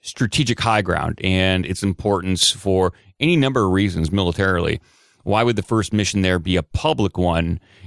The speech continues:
in which it could easily fail and demoralize the U S space program and our position in the world, uh, versus what Russia was doing? So I would say, like,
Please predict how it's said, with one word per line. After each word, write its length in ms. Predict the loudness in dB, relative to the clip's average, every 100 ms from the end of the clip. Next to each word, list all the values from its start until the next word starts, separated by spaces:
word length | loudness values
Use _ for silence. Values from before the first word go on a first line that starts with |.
| -4
in 160 | -2
which 480 | 2 2 0 -4 -10 _ -4
it 160 | -4
could 380 | -2 0 0 0 _
easily 920 | 0 2 4 2 2 2 2 2 0 -2
fail 680 | -8 0 2 4 2 -2 _ _ _ _ _
and 560 | 0 2 2 2 2 0
demoralize 880 | 0 2 2 2 2 2 2 0 0
the 80 | 0
U 100 | 0
S 120 | -2
space 260 | -2 -4 -2
program 540 | -2 0 2 0 -2 -10 -20 _ -4
and 520 | 0 2 2 2 0 0
our 220 | 0 2
position 600 | -2 0 -2 0 0 0
in 180 | 0 0
the 80 |
world, 500 | 2 2 2 2 0 -4 _ _ _ _
uh, 240 | -4 -2 -2
versus 480 | 0 0 2 0 0
what 280 | -4 -2
Russia 400 | 0 0 2 0
was 200 | 0 -2
doing? 280 | -2 -4 -2
So 260 | 0 2 0
I 180 | 0 0
would 180 | 0
say, 340 | 0 2 2 0 -6 -16
like, 380 | -2 0 0